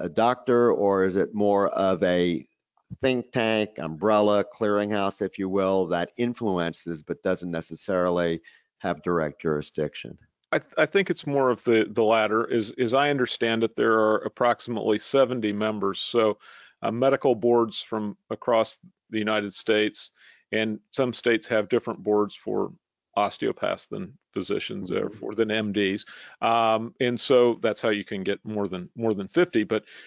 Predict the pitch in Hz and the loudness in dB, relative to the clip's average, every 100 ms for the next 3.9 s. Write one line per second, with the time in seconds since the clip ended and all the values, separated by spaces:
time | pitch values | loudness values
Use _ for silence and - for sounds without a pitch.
0 | _ 127 123 120 165 160 143 147 143 117 | _ 0 2 4 2 2 2 4 4 4
1 | 104 104 - - 110 - 123 113 101 101 | 2 0 -2 -4 -4 0 2 2 2 -2
2 | 98 - 107 110 135 135 110 98 - 101 | -2 -2 -4 0 -2 0 0 0 -2 -4
3 | 92 - 117 101 104 110 - 95 | -6 0 2 4 2 2 0 -10